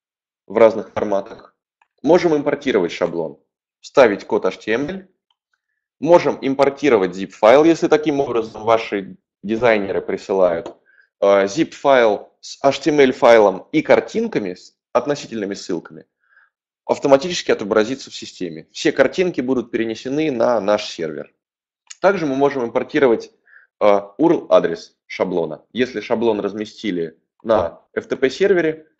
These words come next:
копируем сюда адрес, шаблон подгружается.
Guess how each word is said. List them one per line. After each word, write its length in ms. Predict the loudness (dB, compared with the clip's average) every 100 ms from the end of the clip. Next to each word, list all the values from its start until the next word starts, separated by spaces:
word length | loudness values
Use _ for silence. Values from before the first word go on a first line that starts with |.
| _ _ _ _ _ _
копируем 540 | -10 -2 0 0 -4
сюда 340 | -8 -2 0 2
адрес, 440 | 0 0 -6 -10 -6
шаблон 380 | -4 0 0
подгружается. 680 | -2 -6 -6 -4 -6 -10 -20